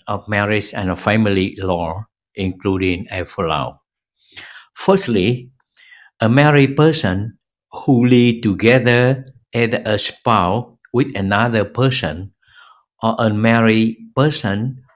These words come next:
who live together as a spouse with a married person,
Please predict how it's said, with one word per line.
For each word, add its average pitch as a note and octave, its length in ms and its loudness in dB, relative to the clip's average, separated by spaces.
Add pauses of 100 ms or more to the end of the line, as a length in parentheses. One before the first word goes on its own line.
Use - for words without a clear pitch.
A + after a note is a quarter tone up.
(140)
who A2+ 140 -2
live A2+ 380 4
together A#2+ 760 0 (640)
as A2+ 320 -2
a G#2+ 140 -2
spouse A2+ 760 0
with B2 260 -4
a G#2 60 -4
married G#2+ 560 0
person, A2 540 -2